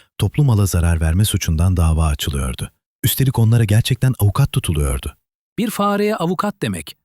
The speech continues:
Speaker 1: <laughs> Aynen öyle. Hatta bazı avukatlar, "Fareler çok küçük olduğu için çağrı kağıdını teslim edemedik, o yüzden mahkemeye gelmemiş olabilirler." diye savunma yapmış.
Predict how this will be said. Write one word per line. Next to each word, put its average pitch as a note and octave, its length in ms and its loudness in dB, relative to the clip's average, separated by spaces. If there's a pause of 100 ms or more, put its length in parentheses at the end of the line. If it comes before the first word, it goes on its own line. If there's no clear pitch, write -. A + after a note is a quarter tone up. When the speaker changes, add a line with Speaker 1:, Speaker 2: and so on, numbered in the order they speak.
Speaker 1:
<laughs> - 320 0
Aynen E2 280 2
öyle. C2+ 300 -4 (280)
Hatta F#2 360 0
bazı G2 280 2
avukatlar, E2+ 500 -2 (240)
"Fareler A2+ 380 4
çok - 220 -2
küçük - 260 -2
olduğu G2 240 0
için B2+ 260 -2
çağrı F#2+ 320 0
kağıdını F#2+ 380 0
teslim G2+ 320 0
edemedik, F#2 440 0 (160)
o B2 120 2
yüzden F#2+ 260 0
mahkemeye F#2 460 0
gelmemiş G#2+ 540 2
olabilirler." G#2+ 640 0
diye F#2+ 140 2
savunma G#2+ 400 2
yapmış. - 460 -6